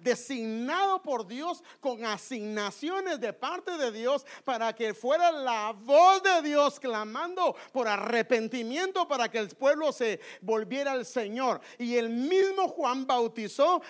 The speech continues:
al Señor Jesucristo. Y de repente, hermano, ya cuando el Señor, este, comenzó su ministerio,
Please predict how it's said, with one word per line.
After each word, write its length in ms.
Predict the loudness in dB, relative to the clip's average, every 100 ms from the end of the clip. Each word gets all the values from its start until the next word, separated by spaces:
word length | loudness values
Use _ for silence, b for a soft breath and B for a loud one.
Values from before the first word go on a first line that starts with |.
| B
al 180 | -4 -4
Señor 460 | -4 -4 0 0
Jesucristo. 880 | 0 -2 -2 -6 -2 -2 -2 -4 -4 -6 B B
Y 200 | -2 2
de 140 | 2
repente, 760 | 2 0 0 0 2 2 0 -4
hermano, 360 | -2 -4 -2
ya 180 | 0 2
cuando 260 | 0 -2 -2
el 100 | -4
Señor, 540 | -4 -6 -4 -4 -6 -8 B
este, 400 | -2 -2 -2 -2
comenzó 600 | 0 -2 -2 -4 -4 -2
su 140 | -2 -2
ministerio, 720 | -6 -6 -4 -2 0 0 -2